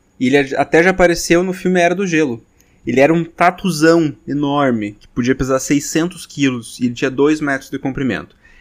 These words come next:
Esse é fofinho, né? Ele virava uma bolinha, uma bola de seiscentos quilos, rolando assim.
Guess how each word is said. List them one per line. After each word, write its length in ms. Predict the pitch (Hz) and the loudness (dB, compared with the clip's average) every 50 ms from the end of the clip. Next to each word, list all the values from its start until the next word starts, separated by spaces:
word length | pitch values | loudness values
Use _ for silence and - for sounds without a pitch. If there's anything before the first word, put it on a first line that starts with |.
| - _ _ | -20 _ _
Esse 220 | 170 160 - 165 | -6 -4 -2 -4
é 40 | 160 | -6
fofinho, 540 | - - 170 175 - - 104 90 82 85 92 | -4 -8 -8 -8 -6 -4 -4 -4 -4 -6 -8
né? 240 | 98 98 101 107 - _ | -6 -6 -8 -8 -10 _
Ele 180 | - 101 104 113 | -8 -6 -6 -6
virava 400 | 117 123 117 113 107 107 110 113 | -4 -2 0 0 0 0 0 -2
uma 120 | 120 117 | -4 -4
bolinha, 640 | 110 120 120 123 123 120 123 127 135 151 170 196 190 - - - _ _ | 0 2 2 2 2 0 -2 -2 0 0 -2 -4 -6 -10 -20 -20 _ _
uma 200 | 143 143 147 151 | -4 0 0 0
bola 480 | 143 131 135 131 139 151 160 165 170 160 | 0 4 4 4 6 6 4 2 2 0
de 140 | 156 147 151 - | -2 -4 -6 -8
seiscentos 540 | - - 151 151 151 - 147 156 151 - | -4 -4 -4 -4 -4 -6 -8 -8 -8 -10
quilos, 380 | - - 139 117 110 110 - - - | -6 -4 -4 -4 -4 -6 -12 -12 -4
rolando 540 | - 135 135 131 127 127 123 120 113 110 104 | 0 0 2 2 2 0 0 0 0 -2 -2
assim. 360 | 107 - - - 117 - | -4 -4 -10 -14 -14 -16